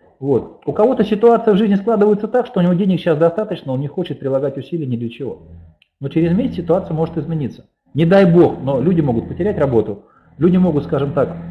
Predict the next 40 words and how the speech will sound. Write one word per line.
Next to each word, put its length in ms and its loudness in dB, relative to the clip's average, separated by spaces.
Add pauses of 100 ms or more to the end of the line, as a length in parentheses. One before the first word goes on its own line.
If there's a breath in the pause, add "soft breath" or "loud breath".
у 80 -2
них 180 -4
появится 760 0 (260)
какая-то 300 0
важная 420 2
причина 340 -2
для 140 0
получения 380 -4
дополнительного 520 -6
дохода. 360 -10 (420)
А 100 -2
у 60 0
вас 200 -10
есть 200 -6
инструмент. 480 -10 (520)
И 80 -6
вы 80 0
можете 280 -2
сказать: 240 -6
«Слушай, 280 -8
у 60 -6
тебя 120 -4
вот 140 -4
есть 180 -8
проблема 340 -6
вот 140 -6
там 160 -6
и 20 -10
там, 160 -8
ты 80 -14
только 200 -12
что 100 -16
мне 100 -8
сказал. 320 -10
Я 120 -2
знаю, 180 -6
как 160 -10
её 100 -4
решить. 300 -12
Как? 280 -6